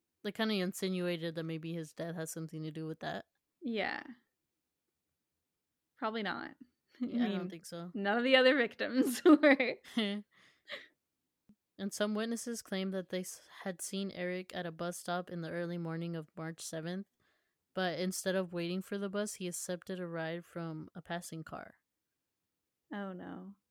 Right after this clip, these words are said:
Speaker 1: Which is, like, interesting. I feel like you must know somebody. You wouldn't just,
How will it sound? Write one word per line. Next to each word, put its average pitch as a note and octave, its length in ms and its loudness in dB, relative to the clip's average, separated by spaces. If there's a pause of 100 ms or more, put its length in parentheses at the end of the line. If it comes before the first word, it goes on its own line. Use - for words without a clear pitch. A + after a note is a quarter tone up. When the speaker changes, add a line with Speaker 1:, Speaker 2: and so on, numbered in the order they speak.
(100)
Speaker 1:
Which - 180 -12
is, F3 140 -10
like, E3+ 320 -10 (240)
interesting. - 440 -12 (680)
I F#3 40 -16
feel G3 120 -4
like F#3 120 -4
you F#3+ 100 -4
must F#3+ 240 -4
know E3 180 -2
somebody. E3 600 -8 (240)
You F#3 80 -12
wouldn't F3+ 240 -8
just, - 260 -12